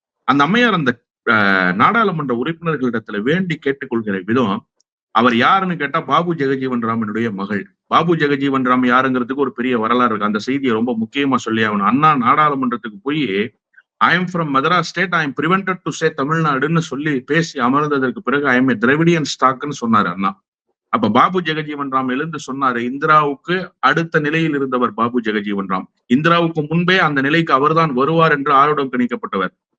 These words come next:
நேருவுக்கு மிக நெருக்கமாக இருந்தவர், நேருவால் வார்ப்பிக்கப்பட்டவர். அந்த பாபு ஜெகஜீவன் ராம் சொன்னாரு, "அண்ணா, you are from, uh, திராவிடியன் ஸ்டாக்,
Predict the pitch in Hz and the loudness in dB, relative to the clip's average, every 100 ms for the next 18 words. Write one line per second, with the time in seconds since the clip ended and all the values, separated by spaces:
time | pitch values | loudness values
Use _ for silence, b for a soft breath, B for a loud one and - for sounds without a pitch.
0 | _ _ 120 170 190 180 165 147 156 170 | _ _ 4 6 6 4 2 -2 2 2
1 | 165 165 175 170 156 139 139 175 151 160 | 2 0 -2 -2 0 -2 0 0 0 -2
2 | 165 165 160 139 156 151 143 127 117 101 | 0 2 2 2 0 -2 -6 -6 -4 -4
3 | 101 _ _ - 135 123 151 170 160 151 | -4 _ _ -2 0 4 2 2 -2 -2
4 | 147 147 135 131 120 131 139 135 143 135 | -2 -2 0 0 -2 0 2 2 2 2
5 | 160 143 147 170 165 151 131 120 110 107 | 2 2 2 2 0 -2 -2 -2 0 0
6 | 101 98 92 92 117 147 170 165 123 - | 0 -2 -4 -2 -2 0 0 0 -4 0
7 | 127 170 _ | 2 0 _